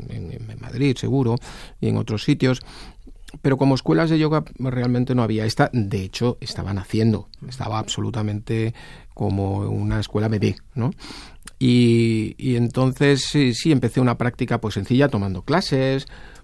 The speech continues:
Pues como todos empezamos una actividad, pues con, con sorpresa, con admiración, con gusto, disfrutando. Y vi que me sentía bien al cuerpo, me sentía que los ejercicios, los asanas, la respiración, los pranayamas,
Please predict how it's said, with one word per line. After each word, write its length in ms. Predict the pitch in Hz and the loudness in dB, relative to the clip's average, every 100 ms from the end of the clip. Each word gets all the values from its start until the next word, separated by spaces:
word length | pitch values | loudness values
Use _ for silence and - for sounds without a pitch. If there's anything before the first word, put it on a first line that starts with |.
| - | -8
Pues 120 | 139 | -6
como 220 | - 127 | 0 2
todos 240 | 123 180 214 | 4 4 4
empezamos 520 | 151 123 127 120 107 | 2 2 0 0 -2
una 200 | 110 107 | -2 -2
actividad, 580 | 101 98 98 127 151 - | -4 -6 0 2 2 0
pues 300 | 110 104 104 107 | -6 -8 -10 -8
con, 320 | 117 107 104 | -6 -4 -4
con 160 | - 104 | -6 -6
sorpresa, 600 | - - 147 151 123 123 | -6 0 2 2 0 -2
con 360 | 113 101 101 | -4 -6 -6
admiración, 680 | 107 110 107 107 - 143 135 | -8 -8 -6 -4 0 2 2
con 180 | - 110 | 0 4
gusto, 340 | 156 - 139 175 - | 2 4 0 0 -6
disfrutando. 680 | 123 117 123 127 143 120 - - - - - - - - - | -2 -2 0 2 2 0 -4 -14 -20 -16 -14 -12 -14 -16 -2
Y 120 | 117 | 0
vi 140 | 110 117 | 2 2
que 140 | 110 | 0
me 120 | 101 | -2
sentía 340 | 98 98 107 104 | -4 -4 -2 -2
bien 240 | 104 95 | -2 -2
al 120 | 95 | 0
cuerpo, 360 | - 156 135 131 | 4 4 4 0
me 160 | 117 | 0
sentía 380 | 95 - 104 85 | -4 -8 -8 -10
que 320 | - 69 78 | -10 -12 -12
los 240 | 73 - - | -12 -12 -10
ejercicios, 560 | - - 120 117 110 | -12 -2 0 0 -2
los 180 | 104 101 | -4 -2
asanas, 420 | 123 - 113 113 | -2 0 -2 -2
la 200 | 113 107 | -4 -8
respiración, 760 | 110 107 - 104 - 131 127 123 | -10 -10 -10 -10 -2 0 2 2
los 140 | 107 | -2
pranayamas, 680 | - 101 107 120 131 120 113 | -6 -8 -4 0 2 0 -2